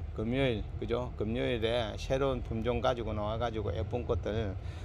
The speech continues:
어, 많이 소개, 소개시키도록 하겠습니다. 어, 요즘은 꽃이 피는 상황이 빠르기 때문에,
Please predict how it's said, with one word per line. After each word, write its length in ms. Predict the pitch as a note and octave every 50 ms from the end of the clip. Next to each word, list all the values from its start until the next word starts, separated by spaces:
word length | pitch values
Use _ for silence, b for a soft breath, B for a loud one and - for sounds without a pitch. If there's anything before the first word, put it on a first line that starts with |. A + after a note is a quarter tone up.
| B -
어, 260 | - A#2 A2 G#2+ G#2+ G#2+
많이 340 | G2 F#2 G2+ G#2+ A#2+ B2+ A#2+
소개, 280 | - C3+ C3 B2 A#2+
소개시키도록 1900 | A2 - - A2+ A2 A2+ G#2+ - B2 A2 A#2 A2 G2+ G#2+ G#2+ G2+ G#2+ G#2 G2+ G#2+ G#2+ G#2+ A2+ - - - - G#2+ G#2 G2+ G2 F#2+ - G#2 G#2 G2+ - -
하겠습니다. 520 | G#2 G2+ G2+ F#2+ G#2 G2+ G#2 G2 F#2+ F#2 B B B B B B B -
어, 180 | D#3 D#3 D3+ D3
요즘은 420 | C3+ C3+ D3 E3+ G3+ F#3+ E3 D3+
꽃이 280 | C#3+ F#3+ G3 - - -
피는 920 | - - G3 G3 G3 F#3+ F#3+ F#3+ F#3+ F#3+ F#3+ F#3 F#3 F#3 F#3 F#3 F#3 F3+ D#3+
상황이 400 | - C3 C3 D3+ F3+ G3+ F#3+ F3
빠르기 380 | C#3 - C#3+ D3+ F3+ F#3 F3
때문에, 480 | C#3 C#3+ C3+ C3+ C3 B2+ A#2+ A2+ G#2+ G2